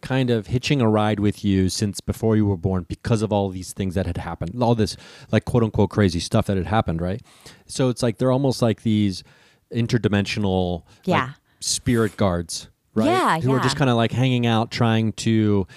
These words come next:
Speaker 1: "Hey, we need to keep an eye on this one because of, like, all the crazy shit that was going on before you were even born and right after you were born and stuff like that."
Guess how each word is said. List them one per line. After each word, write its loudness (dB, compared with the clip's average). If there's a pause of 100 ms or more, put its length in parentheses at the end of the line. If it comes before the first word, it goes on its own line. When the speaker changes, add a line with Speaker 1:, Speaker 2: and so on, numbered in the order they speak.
(120)
Speaker 1:
"Hey, 0
we 2
need 2
to 0
keep 0
an 4
eye 2
on -2
this -6
one -4
because 0
of, -4
like, -6
all 2
the -2
crazy 2
shit -2
that -2
was -2
going 2
on 0 (260)
before 0
you 2
were 2
even -4
born 4
and -4
right -6
after -4
you 4
were 6
born -2
and -10
stuff -14
like -12
that." -4